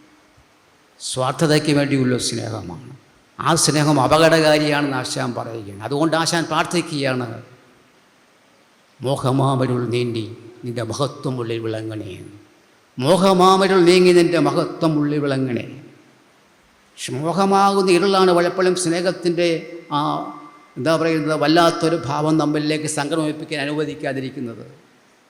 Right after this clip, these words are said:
നമ്മുടെ എല്ലാവരുടെയും മനസ്സിൻ്റെ ആകാശങ്ങളിൽ മോഹപക്ഷികൾ ചിറകടിക്കുക. ആത്മീയ രംഗത്താവട്ടെ, രാഷ്ട്രീയ രംഗത്താവട്ടെ,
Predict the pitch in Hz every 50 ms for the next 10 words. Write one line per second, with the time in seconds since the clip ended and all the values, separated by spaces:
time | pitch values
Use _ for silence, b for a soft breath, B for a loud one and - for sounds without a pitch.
0 | _ _ _ _ _ _ _ _ _ _ _ _ _ _ _ _ _ _ _ _
1 | _ _ _ _ _ _ _ _ _ _ _ _ _ _ _ _ _ _ _ _
2 | - 107 120 156 180 196 196 190 185 190 202 202 196 202 190 196 196 190 190 180
3 | 180 185 180 175 - 202 175 165 160 165 175 180 180 180 180 - 185 185 175 165
4 | 175 170 170 165 131 147 160 165 175 165 - 165 160 160 - - 175 160 156 160
5 | 151 156 - 147 135 143 143 143 143 131 131 131 139 131 117 120 139 139 - 143
6 | 139 143 147 139 143 143 135 139 139 - 147 139 139 143 143 147 - 143 143 139
7 | 139 127 123 - - - 143 143 139 139 143 139 139 139 135 139 143 139 135 135
8 | 135 135 135 139 135 131 131 131